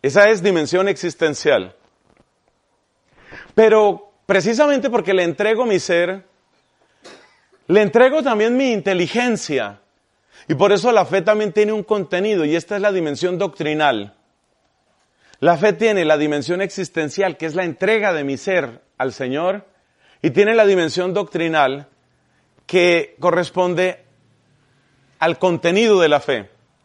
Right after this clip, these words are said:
a los artículos de la fe. Eso es lo propio de la fe. Tenemos luego la esperanza.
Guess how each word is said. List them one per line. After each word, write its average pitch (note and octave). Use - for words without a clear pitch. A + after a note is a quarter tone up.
a D3
los E3+
artículos F3
de C#3+
la C3+
fe. G2+
Eso F3
es F3+
lo G3+
propio E3+
de D3
la E3
fe. E3+
Tenemos A3+
luego A3+
la F3
esperanza. F3